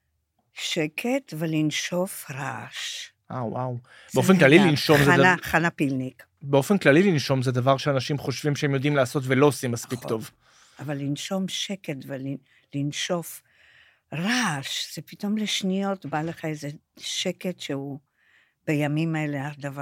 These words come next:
Speaker 1: הכי
Speaker 2: כן, וואו,
Speaker 1: מבורך
Speaker 2: זה נשמע לי
Speaker 1: שיש.
Speaker 2: מס-, נשמע לי כמו משימה ממש בלתי אפשרית כאן,
Speaker 1: כן, אבל, אה,
Speaker 2: בימינו.
Speaker 1: לת-, צריך לתרגל את זה כדי
Speaker 2: אוקיי, אז נתר-,
Speaker 1: לשרוד.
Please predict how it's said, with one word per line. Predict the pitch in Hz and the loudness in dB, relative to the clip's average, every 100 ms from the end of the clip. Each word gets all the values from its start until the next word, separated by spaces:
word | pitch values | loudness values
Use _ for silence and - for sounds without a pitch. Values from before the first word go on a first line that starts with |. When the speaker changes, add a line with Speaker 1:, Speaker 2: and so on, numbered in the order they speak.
| 139 | -2
Speaker 1:
הכי | 131 | 2
Speaker 2:
כן, | 120 113 | 4 4
וואו, | 120 113 | 4 2
Speaker 1:
מבורך | 110 - | 0 -2
Speaker 2:
זה | 113 | -4
נשמע | 113 123 | 0 4
לי | 135 | 4
Speaker 1:
שיש. | 139 | 2
Speaker 2:
מס-, | 123 151 | -2 -6
נשמע | 127 - | -2 2
לי | 139 | 2
כמו | 156 | 4
משימה | 143 - 131 135 | 2 2 4 4
ממש | 135 127 127 | 6 4 2
בלתי | 135 123 135 | 0 -2 0
אפשרית | 135 - 123 131 - | 0 0 -2 -2 -4
כאן, | 110 107 - - | -8 -8 -12 -6
Speaker 1:
כן, | 277 240 | -4 -4
אבל, | 180 165 170 | -4 -4 -2
אה, | 175 175 117 | -2 2 4
Speaker 2:
בימינו. | 120 117 | 4 2
Speaker 1:
לת-, | - | -2
צריך | - 170 180 | -4 -6 -4
לתרגל | 170 - 165 160 170 160 | -6 -4 -6 -2 -2 -2
את | 147 | -6
זה | - | -10
כדי | - 147 151 | -10 -6 -2
Speaker 2:
אוקיי, | 143 | 0
אז | 127 | 2
נתר-, | 175 170 | 4 6
Speaker 1:
לשרוד. | 156 139 | 4 2